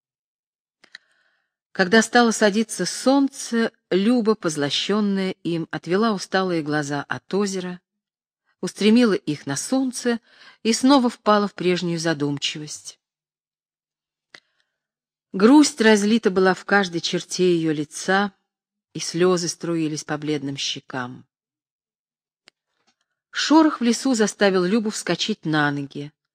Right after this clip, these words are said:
Радость вдруг озарила её лицо, даже жилы забились на её висках. Она глядела в лес, в котором показалась фигура цыгана. Тяжело вздохнув, Люба молча пошла к лодке.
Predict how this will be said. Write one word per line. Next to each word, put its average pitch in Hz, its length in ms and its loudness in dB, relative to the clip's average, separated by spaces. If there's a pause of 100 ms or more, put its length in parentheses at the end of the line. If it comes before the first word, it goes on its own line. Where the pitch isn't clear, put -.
(540)
Радость 196 560 6
вдруг 160 260 -6
озарила 156 400 -2
её 156 220 -2
лицо, 220 440 -2 (460)
даже 247 340 4
жилы 214 360 2
забились 151 480 -2
на 160 60 -6
её 151 180 -2
висках. 151 500 -6 (560)
Она 208 220 4
глядела 175 480 0
в 160 60 -8
лес, 208 440 0 (680)
в - 80 -20
котором 190 360 0
показалась 190 540 2
фигура 170 420 -4
цыгана. 143 720 -4 (1400)
Тяжело 180 380 0
вздохнув, 170 720 -4 (480)
Люба 175 300 2
молча 180 420 0
пошла 151 380 -4
к - 140 -12
лодке. 143 600 -8